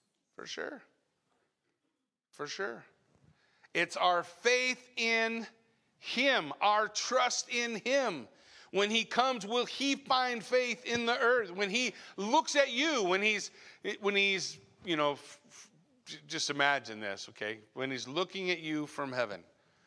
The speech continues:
does he look at you and see your faith toward him? "Oh, I, I trust you, God."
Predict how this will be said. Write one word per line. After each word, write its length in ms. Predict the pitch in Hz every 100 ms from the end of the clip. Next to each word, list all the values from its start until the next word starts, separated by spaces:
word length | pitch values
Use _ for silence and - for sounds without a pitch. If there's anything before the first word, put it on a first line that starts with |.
| _ _ -
does 160 | 131
he 220 | 156 151 131
look 340 | 147 202 208
at 80 | 196
you 240 | 180 175
and 180 | 165 147
see 440 | - 175 160 147
your 240 | 143 156 147
faith 460 | - 156 143 127
toward 280 | - 143 127
him? 200 | 123 101 82 _ _ _ _ _ _ _ _ _ _ _ _ _ _ -
"Oh, 120 | 107
I, 180 | 104 101 - _ -
I 80 | 110
trust 400 | - 131 113 -
you, 100 | 107
God." 200 | 95